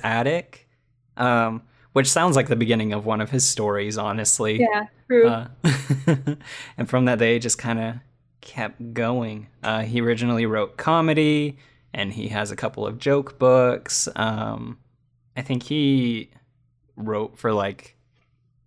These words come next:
Speaker 1: magazines that were similar to, like, Mad Magazine, but I don't think he was
Speaker 2: Yeah.
Speaker 1: actually on there. But he didn't write his first horror novel until nineteen eighty-six at the urging of his, uh, publishing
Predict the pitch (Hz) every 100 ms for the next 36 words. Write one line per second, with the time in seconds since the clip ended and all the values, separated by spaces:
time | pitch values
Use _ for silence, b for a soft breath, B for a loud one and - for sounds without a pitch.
0 | _ 98 98 101 104 107 104 101 90 113
1 | - 104 110 113 113 113 110 107 110 110
2 | 110 110 113 113 117 120 104 101 101 -
3 | 95 95 85 226 196 - 220 - _ _
4 | _ _ _ _ 73 69 - 85 82 57
5 | 64 69 67 71 127 _ _ 113 117 147
6 | 156 139 127 135 - 139 143 - - -
7 | 156 165 143 127 127 135 151 - 131 127
8 | - 127 123 123 127 120 123 - - 131
9 | 117 117 - 117 117 113 113 - 143 -
10 | - - - _ _ 104 - 107 104 87
11 | 107 104 107 101 - 101 101 - 107 104
12 | 101 98 - - 85 87 95 92 120 135
13 | - - 113 107 - 98 98